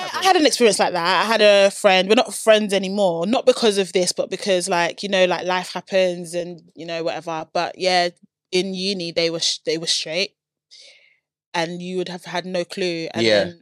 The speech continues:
Speaker 2: over the years, things just changed. And I get what you mean. There's that shock factor,
Speaker 1: Mm-hmm,
Speaker 2: especially when
Speaker 1: mm-hmm.
Speaker 2: you've, like, met partners before.
Speaker 1: Yeah. So
Speaker 2: Do you
Speaker 1: you
Speaker 2: know what I
Speaker 1: just,
Speaker 2: mean?
Speaker 1: you
Speaker 2: So
Speaker 1: just
Speaker 2: you're,
Speaker 1: formed
Speaker 2: you're just
Speaker 1: your,
Speaker 2: like, oh, you're
Speaker 1: your
Speaker 2: just like,
Speaker 1: thing.
Speaker 2: "Oh, boom," like, yeah, straight.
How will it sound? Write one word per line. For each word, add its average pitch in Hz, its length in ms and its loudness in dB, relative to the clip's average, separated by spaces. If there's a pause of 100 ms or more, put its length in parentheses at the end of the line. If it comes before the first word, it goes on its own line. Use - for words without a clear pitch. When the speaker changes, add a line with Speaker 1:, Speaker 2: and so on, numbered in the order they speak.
Speaker 2:
over 175 200 -2
the 170 100 -6
years, 170 640 -4
things 170 240 -8
just - 180 -2
changed. 170 540 -4 (160)
And 160 380 -6 (880)
I 190 100 0
get 190 140 2
what - 100 -4
you 190 100 -6
mean. 190 200 -2
There's 180 160 -4
that 202 180 0
shock - 320 0
factor, 214 560 -2 (180)
Speaker 1:
Mm-hmm, 127 140 -4
Speaker 2:
especially 262 360 2
when 254 100 4
Speaker 1:
mm-hmm. 220 80 -4
Speaker 2:
you've, 185 140 -6
like, 190 200 -4
met 180 340 -4
partners 156 540 -4
before. 160 480 -8
Speaker 1:
Yeah. 156 320 4 (100)
So - 140 0
Speaker 2:
Do 170 60 0
you - 0 -
Speaker 1:
you 185 40 2
Speaker 2:
know 208 60 4
what 185 60 2
I - 20 6
Speaker 1:
just, 226 100 2
Speaker 2:
mean? 226 200 2
Speaker 1:
you 196 40 2
Speaker 2:
So 240 60 4
Speaker 1:
just 269 140 4
Speaker 2:
you're, 392 60 4
Speaker 1:
formed 180 240 6
Speaker 2:
you're 143 60 0
just 143 100 6
Speaker 1:
your, 139 120 6
Speaker 2:
like, 135 100 -4
oh, 403 120 -6
you're - 80 -16
Speaker 1:
your - 200 -6
Speaker 2:
just 320 100 -4
like, 156 100 2
Speaker 1:
thing. 294 100 -4
Speaker 2:
"Oh, 392 120 4
boom," 262 100 0
like, 269 240 2
yeah, 311 140 2
straight. 277 340 0